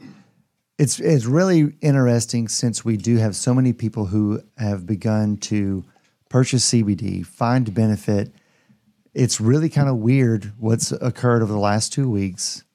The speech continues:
and what I would say is a little bit of misinformation, but it's more or less probably just misunderstood information and, uh, or, or misapplied information. But regardless, the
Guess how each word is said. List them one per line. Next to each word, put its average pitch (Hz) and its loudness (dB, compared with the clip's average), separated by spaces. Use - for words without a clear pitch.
and 98 -2
what 101 0
I 101 2
would 107 0
say 104 -2
is 104 -4
a 110 -4
little 110 -2
bit 117 2
of 110 -2
misinformation, 98 -4
but 107 0
it's 113 -2
more 175 0
or 196 2
less 165 2
probably 139 -2
just 110 -2
misunderstood 113 0
information 101 -8
and, 110 4
uh, 107 4
or, 110 4
or 110 2
misapplied 104 0
information. 95 -2
But 98 -2
regardless, 107 -2
the 113 2